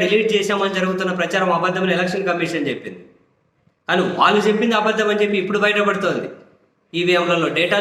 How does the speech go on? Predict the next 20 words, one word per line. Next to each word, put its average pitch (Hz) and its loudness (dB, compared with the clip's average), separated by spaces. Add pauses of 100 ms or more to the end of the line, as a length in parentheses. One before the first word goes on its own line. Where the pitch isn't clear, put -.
లేదు, 220 2
వీవీప్యాట్ 165 -2 (100)
స్లిప్పులు 214 -2
లేవు, - -2 (680)
ఈ 180 2 (140)
మాక్ 185 4
పోలింగ్ 190 2
అన్నప్పుడు 175 0
రెండింటిని 165 -2
అటాచ్ 190 0
చేయట్లే, 214 0 (100)
ఈ - -6 (140)
సింబల్, 151 -2 (480)
ఫ్యాన్ 175 2
సింబల్, 202 0 (120)
సైకిల్ 175 -2
సింబల్ 165 -2
కానీ 151 -2
అప్‌లోడ్ 190 -2
చేయకుండా, 202 -2